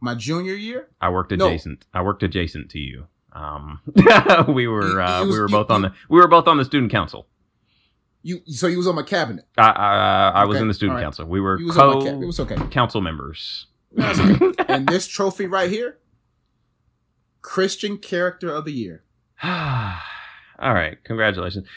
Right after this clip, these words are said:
Speaker 2: Hey, check it out. If you have not yet subscribed to the Good Guys Podcast and you enjoy our content, please take the time to hit that subscribe button, hit the bell so that you get post notifications,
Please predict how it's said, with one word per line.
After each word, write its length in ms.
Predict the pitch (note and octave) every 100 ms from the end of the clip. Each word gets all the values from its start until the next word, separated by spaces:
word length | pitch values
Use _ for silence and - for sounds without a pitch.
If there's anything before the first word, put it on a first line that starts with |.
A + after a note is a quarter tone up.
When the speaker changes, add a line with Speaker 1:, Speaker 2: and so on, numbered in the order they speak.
| -
Speaker 2:
Hey, 140 | E3+ E3+
check 180 | - F#3
it 60 |
out. 160 | G#2 - _ _
If 220 | E3+ F3
you 120 | G3 G3
have 240 | A3 G#3+
not 280 | F3 D#3 B2
yet 240 | A#2 A2
subscribed 540 | - G2 - F2 E2+ D#2+
to 60 | B2+
the 60 |
Good 160 | G#2+ G2+
Guys 180 | E2 D#2
Podcast 460 | - D#2 F2 D#2+ D#2
and 160 | G2
you 100 | A#2
enjoy 320 | A2 F#2+ F2+
our 120 | E2 E2+
content, 420 | - D2+ - E2 _
please 560 | - D#3 D3 E2+ D2+
take 240 | - A#2+ -
the 80 | B2+
time 460 | F2+ D2+ D2 D2+ - _ _
to 120 | A#2
hit 160 | A2 C3+
that 160 | A#2 A2
subscribe 440 | A2 - D#2+ D#2
button, 380 | E2 D#2+ D#2+ D#2+ _ _
hit 240 | G#3 G#3
the 80 | -
bell 360 | G#2+ F#2+ F2 E2+
so 160 | G2+
that 160 | F#2 F2+
you 60 | G2
get 200 | G2+ -
post 200 | G2 G#2
notifications, 800 | F#2+ F#2+ G#2 E2 D2+ E2+ D#2+